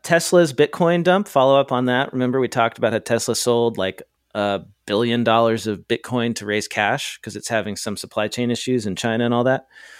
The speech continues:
Interestingly, I, it, I was right that I didn't know how much they actually lost because they didn't really disclose it. There was a story in Accounting Today, and the headline is "Tesla's Bitcoin dump leaves accounting mystery in its wake." And the takeaway is that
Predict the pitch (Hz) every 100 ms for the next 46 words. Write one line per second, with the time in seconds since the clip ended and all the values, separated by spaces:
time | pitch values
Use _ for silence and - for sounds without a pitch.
0 | - _ 165 214 320 - 135 120 123 123
1 | - 143 - - _ _ _ _ _ -
2 | 135 156 156 165 123 123 160 156 - 120
3 | 123 139 123 127 135 120 113 120 117 117
4 | - 107 107 - 110 131 139 - - 110
5 | 120 113 110 123 143 110 113 117 139 -
6 | 294 87 - _ - - _ _ _ _
7 | - 139 135 131 - 139 139 156 147 -
8 | 120 123 135 151 98 110 160 _ _ _
9 | _ _ - 117 117 127 127 117 - 123
10 | - 139 104 120 - 139 113 107 - 123
11 | 101 - 123 120 117 107 - - 110 120
12 | - 87 92 - _ _ _ - 120 120
13 | 123 110 120 117 104 - 165 165 123 104
14 | 101 110 110 104